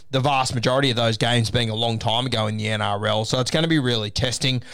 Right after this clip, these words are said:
We'll have a look at all the positives and the negatives of all these guys, and I'll sort of try and settle on which direction I would go, but realistically,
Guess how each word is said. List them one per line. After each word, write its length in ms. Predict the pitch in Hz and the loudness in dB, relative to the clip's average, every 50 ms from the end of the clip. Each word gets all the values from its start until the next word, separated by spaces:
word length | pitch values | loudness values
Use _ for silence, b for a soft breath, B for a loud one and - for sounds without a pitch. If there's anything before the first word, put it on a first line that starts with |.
| B B B B B B | B B B B B B
We'll 120 | 185 202 | 2 2
have 80 | 247 269 | 2 4
a 40 | |
look 80 | 311 277 | 4 4
at 80 | 233 196 | 4 4
all 100 | 190 180 | 4 4
the 80 | 156 | 4
positives 400 | - 147 160 165 156 160 151 127 | 4 2 2 4 2 2 2 2
and 140 | 139 135 131 | 2 2 2
the 40 | 123 | 2
negatives 460 | 127 131 131 139 131 127 127 120 - | 0 0 0 0 2 2 2 2 2
of 220 | - - 131 120 | 2 2 2 2
all 240 | 120 120 127 131 135 | 4 4 4 4 4
these 300 | 120 120 110 110 107 - - | 4 4 2 2 2 0 0
guys, 460 | - 120 117 127 139 139 135 120 123 | 2 2 4 6 6 4 4 4 2
and 160 | 123 127 131 | 2 2 2
I'll 180 | 127 156 180 170 | 2 2 2 0
sort 220 | - - 175 147 | 0 0 0 0
of 60 | 131 - | 0 0
try 220 | - 143 135 120 | 0 0 0 0
and 100 | 104 104 | -2 -2
settle 320 | - - 143 135 143 131 | -2 -2 0 2 2 2
on 220 | 113 107 104 104 101 | 2 0 0 -2 -2
which 280 | 110 135 143 - - | 0 -2 0 0 -2
direction 360 | - 131 120 120 120 - - 113 | -2 0 0 0 0 0 0 2
I 200 | 107 113 123 127 | 2 2 4 4
would 180 | 123 117 113 | 2 2 2
go, 260 | 104 117 110 113 117 | 2 2 4 4 4
but 220 | 120 107 123 120 117 | 4 2 2 0 2
realistically, 800 | 127 151 160 151 131 127 - - 151 139 - 131 131 127 120 | 2 4 4 4 4 2 0 0 -2 -2 0 2 2 2 0